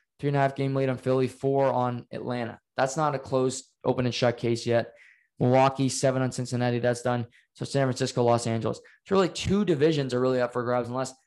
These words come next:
the Rays just completely, you know, teeter and fall off, which I don't think will happen. They got that mold of being a team that's going to make the playoffs be a factor.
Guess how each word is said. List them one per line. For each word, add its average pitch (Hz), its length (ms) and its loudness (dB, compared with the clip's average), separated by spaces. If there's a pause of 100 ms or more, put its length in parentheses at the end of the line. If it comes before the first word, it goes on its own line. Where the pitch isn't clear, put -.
(140)
the 123 80 -8
Rays 131 340 2
just 131 180 -6
completely, 127 720 -6 (240)
you 131 80 -4
know, 117 200 -2 (100)
teeter 135 380 0
and 117 140 -2
fall 117 320 2
off, 127 340 4 (360)
which 131 180 -6
I 143 60 0
don't 139 220 0
think 135 140 -6
will 123 100 2
happen. 127 340 0
They 120 80 -2
got 127 220 0
that 120 200 0
mold 123 480 -2 (300)
of 143 160 -8
being 131 240 0
a 123 40 2
team 127 220 -2
that's 120 160 -4
going 123 180 0
to 120 40 0
make 120 140 -2
the 117 60 0
playoffs 117 360 2 (100)
be 123 160 -2
a 113 40 0
factor. - 580 -4